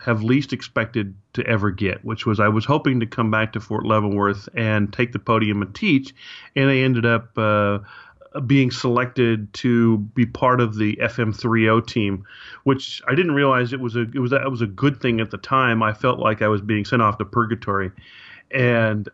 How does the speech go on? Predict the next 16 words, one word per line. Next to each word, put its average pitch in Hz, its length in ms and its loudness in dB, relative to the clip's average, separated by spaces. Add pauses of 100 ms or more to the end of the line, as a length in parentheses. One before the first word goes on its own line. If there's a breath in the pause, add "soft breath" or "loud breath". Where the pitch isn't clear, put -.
um, 104 480 2 (260 loud breath)
surrounded 170 800 2
by 110 180 -4
some 147 240 2
of 131 120 4
the 131 60 2
most 120 320 2
unique 123 480 4 (140)
people 135 380 2
that 113 120 2
you'd 117 200 0
ever 104 240 0
meet. 95 320 -2 (240)
Um, 98 420 0 (560 loud breath)
and 123 640 2 (140)
just 143 240 0